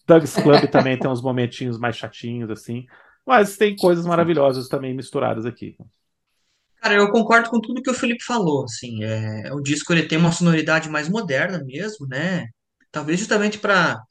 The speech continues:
Speaker 3: pra ele não ser o, o coadju-, é, o principal, ele tá com uma, assumindo um papel coadjuvante por causa das duas meninas, né? É, tem uma certa elegância no que ele faz ali,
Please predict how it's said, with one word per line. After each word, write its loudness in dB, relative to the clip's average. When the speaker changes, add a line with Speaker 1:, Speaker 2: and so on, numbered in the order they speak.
Speaker 3:
pra 4
ele 6
não 2
ser 6
o, 0
o -4
coadju-, 0
é, -4
o -8
principal, 2
ele 0
tá -2
com -6
uma, -6
assumindo 4
um 8
papel 0
coadjuvante -4
por -8
causa -2
das -6
duas -4
meninas, -6
né? -6
É, 0
tem 2
uma 0
certa 2
elegância 0
no -12
que -14
ele -12
faz -4
ali, -4